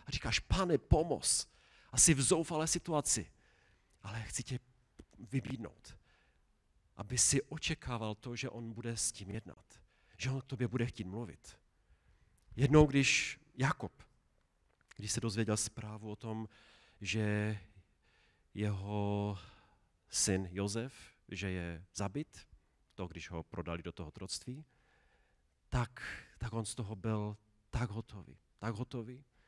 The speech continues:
že, že truchlil a je napsáno, že se nenechal potěšit.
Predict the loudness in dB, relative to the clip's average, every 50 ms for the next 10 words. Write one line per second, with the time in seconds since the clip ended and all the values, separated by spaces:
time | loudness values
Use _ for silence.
0 | _ _ _ _ _ _ _ _ _ -8 -2 2 4 4 6 6 6 4 4 2
1 | 2 -2 -4 -6 -4 -6 -4 -2 0 -2 -2 -2 -4 -6 -4 -4 -4 -6 -10 -14
2 | _ _ _ _ _ _ _ _ _ -8 -4 0 0 2 2 2 0 0 0 0
3 | 0 0 -2 -2 -4 -2 -2 -2 -2 -4 -4 -6 0 2 2 2 2 0 -2 -6
4 | -8 -6 -6 -8 -8 -8 -8 -8 -8 -10 -10 _ -20 _